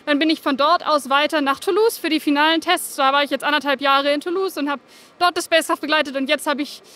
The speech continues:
bin ich hier in Kourou und, äh, kann die, die finalen Tests sehen und hoffentlich dann auch den Start. Also es ist schon eine verrückte Zeit.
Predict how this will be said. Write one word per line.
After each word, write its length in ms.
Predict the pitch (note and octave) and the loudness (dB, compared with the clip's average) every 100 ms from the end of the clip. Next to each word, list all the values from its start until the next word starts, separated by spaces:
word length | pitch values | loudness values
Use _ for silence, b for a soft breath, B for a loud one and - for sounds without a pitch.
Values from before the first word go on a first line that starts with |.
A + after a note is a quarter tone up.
| B B B | B B B
bin 120 | D#4+ | 0
ich 120 | D#4 E4+ | 2 2
hier 120 | F#4 | 0
in 100 | E4+ | 2
Kourou 420 | F4+ D#4+ A4 G4+ | 0 2 4 4
und, 180 | D#4+ C#4 | 2 0
äh, 280 | D#4 D4 D4 - B B - | 2 4 2 -4 B B -6
kann 180 | D#4 D4+ | 0 0
die, 240 | C#4+ C#4+ C#4+ | 0 -2 -2
die 120 | D4 | -2
finalen 400 | D#4+ D4 D#4 D4+ | 0 2 2 2
Tests 220 | F4 - | -2 -2
sehen 160 | D4+ C#4+ | 0 0
und 100 | C#4 | 0
hoffentlich 320 | E4 D4+ D4 | 0 0 0
dann 140 | D4 | 0
auch 100 | C4+ | 0
den 140 | C4+ C4 | 0 -2
Start. 280 | C4+ B3+ C4 | 2 2 2
Also 160 | B3 | 0
es 140 | C4+ C#4+ | -2 -6
ist 140 | - | -4
schon 140 | D#4 | 0
eine 160 | D4 C#4+ | 0 -2
verrückte 320 | D4+ D4+ D4+ | -4 -6 -6
Zeit. 380 | - D4 B3+ | 0 0 0